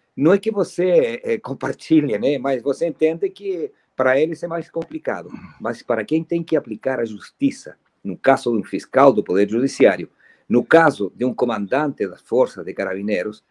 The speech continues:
é simplesmente assustador. E isso está acontecendo eh, nestes dias. Não seria estranho.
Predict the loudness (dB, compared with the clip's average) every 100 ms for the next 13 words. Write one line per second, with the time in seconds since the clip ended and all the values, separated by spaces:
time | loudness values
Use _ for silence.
0 | _ _ -6 -4 0 0 2 -2 0 -2
1 | -2 -2 -4 -4 _ _ -6 -6 -8 -2
2 | -2 -2 -8 -4 0 4 4 4 _ _
3 | _ _ 2 4 4 -2 -2 0 0 0
4 | -2 0 2 2 2 -4 -10 _ _ _
5 | 6 6 6 2 -2 2 0 2 0 -2
6 | _ -4 0 0 2 0 2 -4 -4 -4
7 | -4 -6